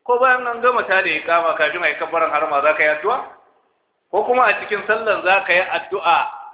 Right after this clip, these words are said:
idan an yi sujada ko kafin a yi sallama, tun da an sallame shi kenan?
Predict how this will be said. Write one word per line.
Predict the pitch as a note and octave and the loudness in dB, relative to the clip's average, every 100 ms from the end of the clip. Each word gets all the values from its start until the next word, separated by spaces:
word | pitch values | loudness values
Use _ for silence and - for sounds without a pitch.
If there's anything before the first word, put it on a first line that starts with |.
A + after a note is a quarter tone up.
| - | -8
idan | C#3 E3 F#3+ | -2 -2 -2
an | F#3 F#3 | -4 -6
yi | F#3+ | -10
sujada | E3+ D#3+ E3+ E3 C#3 - - - | -8 -2 0 2 0 -2 -12 -6
ko | G3 | -4
kafin | F#3 D3+ F3 F3+ | 0 0 -2 -6
a | D3 | -6
yi | C#3+ | -6
sallama, | D#3+ F3 F#3+ F3 - | -4 -2 -2 -2 -6
tun | F3 | -6
da | E3+ | -6
an | D#3 D#3 D#3+ | -6 -8 -10
sallame | D#3 C#3 C3 C3 | -6 -6 -6 -10
shi | - | -10
kenan? | C3 G#2+ | -10 -10